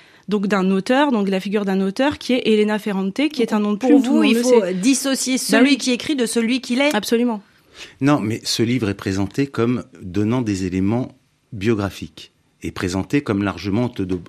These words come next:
Speaker 3: autobiographique, et c'est la suite d'une lettre publique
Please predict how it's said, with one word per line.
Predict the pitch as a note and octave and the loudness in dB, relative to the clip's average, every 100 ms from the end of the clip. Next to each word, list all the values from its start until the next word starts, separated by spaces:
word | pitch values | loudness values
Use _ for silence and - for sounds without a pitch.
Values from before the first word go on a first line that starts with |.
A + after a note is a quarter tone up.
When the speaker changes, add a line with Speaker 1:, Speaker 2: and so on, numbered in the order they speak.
| - | -8
Speaker 3:
autobiographique, | G2 A2+ F2 F2 G2 A2+ G#3+ - - | -4 -2 -2 -4 -4 -4 -8 -6 -6
et | |
c'est | G#2 A#2+ | -4 -2
la | A2 | -2
suite | G#2 - F#3 C#3 | -2 -4 -4 -4
d'une | G#2 A2+ | -2 0
lettre | A#2 C3+ F#3 - - _ - - - - | 2 2 0 -4 -20 _ -20 -20 -20 -8
publique | - F#3 D3+ E3+ - - | -4 0 0 -2 -6 -16